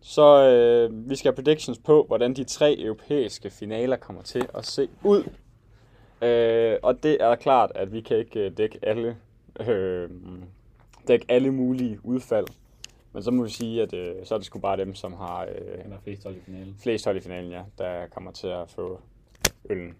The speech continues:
Speaker 1: Og hvis der er to, så må de to, der ikke havde flest hold i.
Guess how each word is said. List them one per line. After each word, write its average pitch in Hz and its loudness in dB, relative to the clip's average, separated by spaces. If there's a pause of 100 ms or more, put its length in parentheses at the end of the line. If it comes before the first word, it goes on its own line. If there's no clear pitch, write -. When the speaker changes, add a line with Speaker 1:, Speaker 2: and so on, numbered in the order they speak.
(140)
Speaker 1:
Og 98 -8
hvis 95 -8
der 104 -4
er 101 -2
to, 98 -6
så 95 -14
må 87 -14 (1000)
de 104 -12
to, - -10
der - -4
ikke 92 -8
havde 95 -10 (1080)
flest 107 -14
hold - -8
i. 95 -14